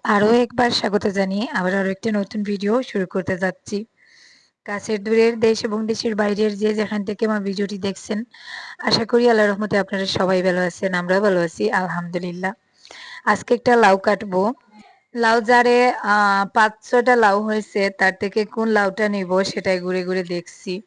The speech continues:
তো শেষমেশ বারবার চোখ যাচ্ছে আমার ওই গোল লাউটার দিকে, কারণ গোল লাউটার বয়স একটু বেশি বাকি লাউগুলোর তুলনায়, আর যথেষ্ট, আহ,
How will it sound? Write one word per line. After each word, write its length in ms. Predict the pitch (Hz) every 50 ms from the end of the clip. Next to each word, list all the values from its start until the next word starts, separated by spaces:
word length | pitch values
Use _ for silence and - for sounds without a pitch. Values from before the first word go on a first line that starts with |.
| _ _ - - - - - - - - _ -
তো 120 | - 175
শেষমেশ 680 | 170 - 208 196 185 - - 220 220 226 233 214 -
বারবার 360 | 233 208 196 190 185 190 202 202
চোখ 220 | - - 214 196 190
যাচ্ছে 340 | 180 202 196 190 - - 208
আমার 180 | 196 185 185 185
ওই 100 | 185 180
গোল 240 | 180 180 185 190
লাউটার 480 | 190 196 190 180 175 175 - 185 180 170
দিকে, 340 | 180 180 175 _ - 190 202
কারণ 540 | - - 185 175 175 175 170 170 175 180 175
গোল 160 | 175 185 185
লাউটার 540 | 185 185 185 180 180 180 196 190 190 185 180
বয়স 400 | 170 180 175 175 180 185 - -
একটু 340 | - 214 - - - 226
বেশি 420 | 196 190 180 175 - - 190 185 190
বাকি 320 | 196 185 175 170 - -
লাউগুলোর 460 | 185 185 175 170 170 175 180 175 175
তুলনায়, 480 | 170 - - 180 170 170 170 170 170 170 - _ - - - - - - - - - - - -
আর 640 | - - 180 170 170 170 170 170 170 170 170 185 - - 240 294 226
যথেষ্ট, 500 | 196 233 233 - 247 220 - - - 247
আহ, 1040 | 233 233 233 233 233 226 240 - 240 220 190 185 180 180 175 175 175 170 175 -